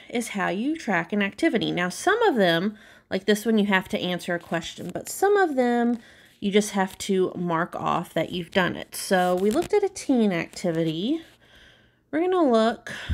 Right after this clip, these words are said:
we're gonna change gears here. We're gonna try a child activity. So again, that purple button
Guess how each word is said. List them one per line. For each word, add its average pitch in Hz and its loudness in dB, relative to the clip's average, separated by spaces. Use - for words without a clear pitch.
we're 277 -4
gonna 254 -2
change 285 0
gears 208 0
here. 220 0
We're 226 -2
gonna 240 0
try 208 0
a 190 -2
child 165 0
activity. - -10
So - -4
again, 175 2
that 165 -6
purple 202 -2
button 269 0